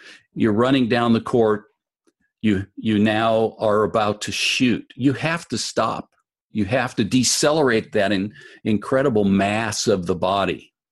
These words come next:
because it's not just about how much you weigh, it's about how much mass your body represents. So you accelerate that mass, you're providing force to accelerate.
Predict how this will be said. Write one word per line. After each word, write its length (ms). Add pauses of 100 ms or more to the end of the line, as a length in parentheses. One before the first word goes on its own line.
(640)
because 380
it's 180
not 280
just 320
about 280
how 160
much 300
you 100
weigh, 280
it's 160
about 220
how 140
much 340 (380)
mass 840 (220)
your 200
body 400
represents. 720
So 340 (420)
you 180
accelerate 600
that 220
mass, 460
you're 120
providing 500
force 680
to 140
accelerate. 680